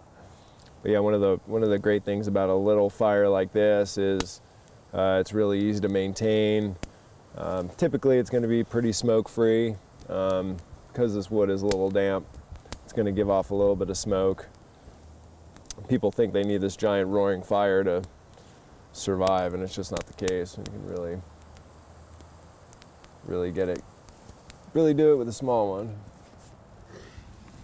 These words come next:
Uh, we've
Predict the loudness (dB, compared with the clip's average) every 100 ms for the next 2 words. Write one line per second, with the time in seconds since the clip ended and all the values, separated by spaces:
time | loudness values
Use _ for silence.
0 | -20 -20 -20 -20 -20 -20 -20 -16 -14 -14
1 | -14 -14 -14 -14 -14 -14 -16 -16 -18 -18
2 | -20 -20 -20 -8 -4 2 2 2